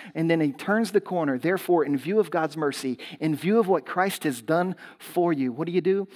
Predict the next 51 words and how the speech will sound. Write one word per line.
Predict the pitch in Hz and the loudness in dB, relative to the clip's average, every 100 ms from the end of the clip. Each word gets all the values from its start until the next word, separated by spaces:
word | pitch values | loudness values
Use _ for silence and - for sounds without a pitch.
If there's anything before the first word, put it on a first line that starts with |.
| - - | -14 -6
You | 143 | -2
offer | 151 170 - 175 | 0 0 0 0
up | 160 | 0
your | 156 127 | -2 -2
bodies | 120 135 123 120 113 | 0 0 0 -2 -4
as | 120 | -6
a | 117 | -4
living | 117 139 131 131 | 0 2 0 -2
sacrifice, | - 120 113 117 - 117 - - - - _ _ _ _ _ | -6 -8 -8 -14 -16 -18 -20 -20 -20 -20 _ _ _ _ _
holy | - 170 180 180 170 | 0 6 8 8 6
and | 151 | 0
acceptable | - 160 143 151 139 | -2 -2 -2 -2 -6
to | 131 135 | -8 -6
God, | 135 120 120 | -6 -6 -8
which | 123 143 | -6 -6
is | 123 | -4
your | 127 | -6
spiritual | - - 120 113 120 | -8 -6 -6 -6 -10
worship." | 110 104 - 101 - _ _ _ _ _ - - - | -10 -12 -16 -18 -20 _ _ _ _ _ -20 -4 4
All | 202 | 4
of | 202 | 4
a | 175 | 2
sudden, | - 185 147 | 2 2 2
your | 160 | 2
response | 160 - - 175 170 - | 0 -2 -2 -2 -2 -4
to | |
God | 139 156 147 | 0 2 2
isn't, | 156 175 139 - - - - | 2 0 -4 -12 -20 -14 -4
"Well, | 151 | 2
here's | 185 190 | 4 6
a | |
little | 180 185 156 | 6 6 4
piece | - 214 208 156 | 2 4 4 4
of | 131 | 2
me," | 139 123 | 0 0
or, | |
"Here's | 180 196 170 | 6 6 8
a | |
little | 185 185 180 - - | 8 6 4 -8 -6
part | - 202 | 2 4
of | 160 127 | 4 0
me." | 135 | -2
And | 131 | 0
we're | 170 | 2
not | 214 - - | 2 0 -4
negotiating | 175 156 185 208 - 165 147 143 | -2 4 6 6 4 4 4 2
with | 123 | 0
God, | 139 127 | 0 0
and | 131 | -2
we're | 156 | 0
not | 196 | 0